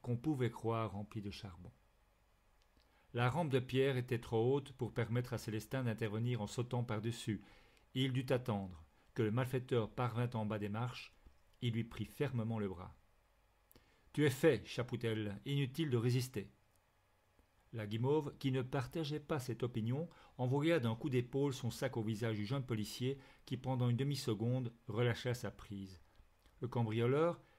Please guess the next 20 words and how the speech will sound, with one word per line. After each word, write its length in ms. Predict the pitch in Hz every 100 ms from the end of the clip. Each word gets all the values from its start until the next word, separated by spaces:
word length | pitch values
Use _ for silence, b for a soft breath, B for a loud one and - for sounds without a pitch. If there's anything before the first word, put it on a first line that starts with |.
| -
escaladant 540 | 123 - 123 123 123
à 40 | 120
toute 160 | 147
vitesse 320 | 123 143 120
les 80 | 117
marches, 380 | 110 123 135 - -
disparut 480 | 123 - 123 127 139
à 60 |
l'intérieur 420 | 110 113 120 117 113
de 60 |
l'hôtel 320 | 107 113 110
particulier. 720 | 101 120 - 117 107 98 95 - _ _ _ _ -
Sans 280 | 123 117
hésiter, 500 | 123 117 127 160 165 B B B
Célestin 600 | - 139 135 127 156 170 B
se 140 | - 131
lança 380 | 127 147 143 147
à 40 |
sa 140 | - 127
poursuite. 540 | 131 123 107 90 -